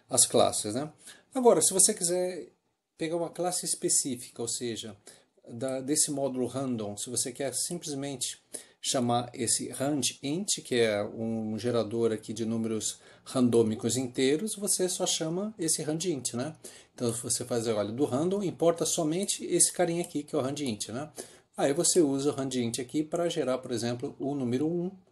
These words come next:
que é um número entre um e dez, tá? E depois a gente vai imprimir esse número.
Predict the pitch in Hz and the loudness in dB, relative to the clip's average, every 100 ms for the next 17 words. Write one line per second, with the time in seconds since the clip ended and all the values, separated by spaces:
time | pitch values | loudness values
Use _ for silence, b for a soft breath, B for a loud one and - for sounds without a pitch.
0 | b b b - 143 131 131 131 143 - | b b b 0 2 4 4 4 2 0
1 | 123 123 135 147 143 135 151 156 101 - | 0 0 0 -2 0 0 2 2 2 -2
2 | - - 113 131 - - B B B B | -8 -2 -2 -2 -6 -16 B B B B
3 | 139 139 147 131 127 127 131 135 123 123 | -2 4 4 4 4 2 2 2 2 2
4 | 165 113 95 | 0 -2 -4